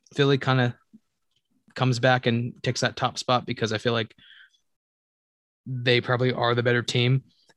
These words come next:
And with Bryce Harper kinda contending for M V P, I don't know. I mean, Tatis did get hurt at the, like, the middle of the year. It kinda hurt him a little bit. I mean,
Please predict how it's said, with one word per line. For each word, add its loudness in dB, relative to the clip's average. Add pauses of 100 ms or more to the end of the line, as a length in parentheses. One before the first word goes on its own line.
(100)
And 0
with -2
Bryce 2
Harper 2 (360)
kinda 0 (520)
contending 2
for -2
M -2
V 0
P, 0 (380)
I 4
don't 4
know. 4
I 0
mean, 0
Tatis 0
did 0
get 4
hurt 0
at -4 (100)
the, 0 (120)
like, -6
the -2
middle 2
of 2
the 4
year. 4 (640)
It -14
kinda 0
hurt 2
him 2
a 0
little 2
bit. 2 (460)
I -4
mean, -4